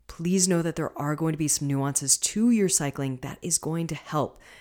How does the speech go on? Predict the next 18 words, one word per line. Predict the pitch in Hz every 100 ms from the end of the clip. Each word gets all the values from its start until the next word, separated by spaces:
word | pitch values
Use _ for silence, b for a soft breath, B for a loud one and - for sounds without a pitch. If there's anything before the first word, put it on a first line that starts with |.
| B B -
w-, | 143 139 -
and, | 147 139 135 - _ -
and, | - -
and, | - 104 135 170 160
you | 156
know, | 139 -
having | - 170 185 185 170
plyometric | 160 151 143 -
training | - 127 123
rather | 123 120 107
is | -
going | 127 127
to | 120
help | - 117 120
with | - -
that, | - -
okay? | - 117 120 _ _ _ _ _ _ _ _ _ _ _ - -
So | - 180 160